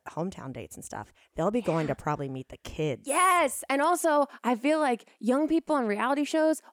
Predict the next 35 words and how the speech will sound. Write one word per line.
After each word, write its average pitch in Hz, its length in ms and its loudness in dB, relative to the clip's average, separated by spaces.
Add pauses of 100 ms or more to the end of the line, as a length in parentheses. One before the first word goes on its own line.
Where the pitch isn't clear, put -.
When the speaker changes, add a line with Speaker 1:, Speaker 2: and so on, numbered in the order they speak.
Speaker 2:
oftentimes 269 800 0
get 240 240 0
very 233 440 2
heavily 247 360 0
manipulated 262 680 2
by 226 120 0
producers 226 520 -2
behind 220 320 -2
the 202 60 -2
scenes 208 480 0
Speaker 1:
Mm-hmm. 165 200 -2
Speaker 2:
because 233 240 0
of 202 180 -4
their 214 320 0 (340)
youth 196 480 0 (140)
and 220 380 2
<laughs> - 20 -6
innocence. 302 800 2
And 247 160 2
I 240 100 4
feel 320 300 2
like 247 300 2 (160)
perhaps, 220 680 -2
maybe, 202 500 2
Speaker 1:
I - 140 -10
Speaker 2:
just 220 200 4
a - 20 4
Speaker 1:
hope. 240 80 2
Speaker 2:
hypothesis, 220 680 -2 (260)
that 220 240 0
these 233 480 0
more 226 360 2
mature 226 540 0
human 214 340 -2
beings 226 460 0